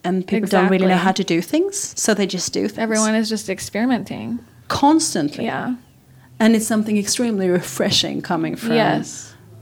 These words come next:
Speaker 1: a culture where we always know how to restore things, and we know how to do things, where this here, people just do stuff.
Speaker 2: Yeah.
Speaker 1: <laughs> I, I,
Speaker 2: Yes,
Speaker 1: I really, I,
Speaker 2: yes.
Speaker 1: I feel very inspired by that.
Speaker 2: I do too. Yes. California had a big influence on me, and the,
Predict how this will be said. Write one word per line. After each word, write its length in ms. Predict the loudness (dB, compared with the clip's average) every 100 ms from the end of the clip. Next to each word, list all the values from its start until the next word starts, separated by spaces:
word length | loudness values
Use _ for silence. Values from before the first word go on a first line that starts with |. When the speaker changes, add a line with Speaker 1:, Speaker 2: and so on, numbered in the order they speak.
| -18 -4
Speaker 1:
a 60 | -2
culture 480 | 2 2 2 2
where 140 | 4 4
we 100 | 4
always 300 | 4 2 -2
know 60 |
how 100 | -4
to 140 | -4 -2
restore 400 | -2 0 0 -2
things, 520 | -2 -4 -4 -6 -8
and 80 | -8
we 60 | -8
know 80 |
how 80 | -6
to 100 | -6
do 260 | -2 -2 -2
things, 640 | -2 -2 0 0 -2 -4
where 100 | -6
this 180 | -6 -8
here, 160 | -8
people 300 | -12 -14 -14
just 260 | -14 -16 -18 _
do 180 | -10 -8
stuff. 360 | -8 -10 -12 -18 -2
Speaker 2:
Yeah. 380 | 2 2 0 -10 -16
Speaker 1:
<laughs> 160 | -20 -2
I, 280 | 2 4 4 4 4
I, 120 | 6
Speaker 2:
Yes, 240 | 6 4
Speaker 1:
I 80 | 4
really, 260 | 4 4 4
I, 120 | 4
Speaker 2:
yes. 320 | 4 2 2
Speaker 1:
I 60 | 2
feel 160 | 4 4
very 260 | 4 4
inspired 680 | 4 0 0 0 0 -4 -6
by 140 | -6 -4
that. 340 | -6 -8 -12 -2
Speaker 2:
I 80 | 2
do 140 | 2
too. 340 | 0 -2 -4 -8 -12 _ _ -6
Yes. 480 | -4 -4 -6 -14 -12 -6
California 560 | -2 -2 0 0 0
had 160 | 0 -2
a 100 | -2
big 460 | 0 0 0 -6 -14 _
influence 460 | -4 -2 -2 -4 -2
on 180 | -2 -2
me, 160 | -2
and 200 | -4 -6
the, 240 | -4 -4